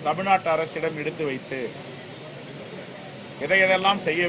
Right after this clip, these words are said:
வேண்டும், தமிழ்நாட்டு மக்கள் எதை எதிர்பார்க்கிறார்கள் என்ற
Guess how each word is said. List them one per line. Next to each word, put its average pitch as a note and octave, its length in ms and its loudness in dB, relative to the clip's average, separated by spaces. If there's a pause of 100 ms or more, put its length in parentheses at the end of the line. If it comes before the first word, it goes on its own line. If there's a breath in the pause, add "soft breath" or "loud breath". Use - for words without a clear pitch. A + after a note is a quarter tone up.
வேண்டும், C#3+ 340 -2 (2000)
தமிழ்நாட்டு G#3+ 400 2 (100)
மக்கள் F3+ 320 0
எதை F3+ 120 0 (100)
எதிர்பார்க்கிறார்கள் D3 840 0 (1600)
என்ற D#3 260 2